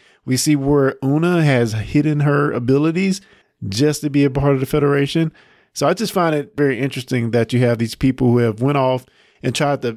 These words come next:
better themselves in a sense by genetic engineering, but at some point they wanted to be a part of this bigger group, this Federation that we all covet so badly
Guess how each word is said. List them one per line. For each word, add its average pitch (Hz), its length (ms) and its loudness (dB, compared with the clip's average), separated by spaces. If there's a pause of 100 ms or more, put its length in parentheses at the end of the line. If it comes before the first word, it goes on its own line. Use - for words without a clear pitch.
(120)
better 131 280 2
themselves 123 560 0
in 117 120 0
a 98 40 0
sense 160 480 -2 (300)
by 123 160 2
genetic 120 400 0
engineering, 120 640 0
but 117 140 2
at 110 140 -2
some 135 240 0
point 135 320 0
they 120 100 2
wanted 117 360 0
to 117 100 -2
be 120 200 2
a 120 80 2
part 123 320 -2
of 113 400 -2 (360)
this 131 220 0
bigger 123 380 2
group, 117 440 0
this 123 180 0
Federation 117 640 0
that 107 120 2
we 101 160 -2
all 110 220 0
covet 101 460 -4
so 131 260 0
badly 95 640 -6